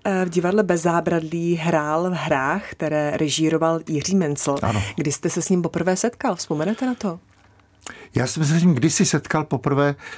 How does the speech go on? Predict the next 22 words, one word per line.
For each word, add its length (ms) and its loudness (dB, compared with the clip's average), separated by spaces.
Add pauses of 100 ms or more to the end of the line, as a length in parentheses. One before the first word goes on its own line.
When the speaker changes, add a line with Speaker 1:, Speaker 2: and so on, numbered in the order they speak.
(140)
Speaker 2:
eh, 240 -2
v 120 -10
činoherním 560 2
klubu, 400 2
ale 180 0
to 260 0
on 240 0
si 180 -2
mě 160 4
ani 180 2
nepamatoval, 680 0
prostě 400 -4
nic, 240 -2
jenom 180 2
jsme 180 -4
s-, 260 -10
vedle 300 -4
sebe 280 -2
seděli 500 0
a 80 -2 (540)
jsme 220 -6
se 180 -6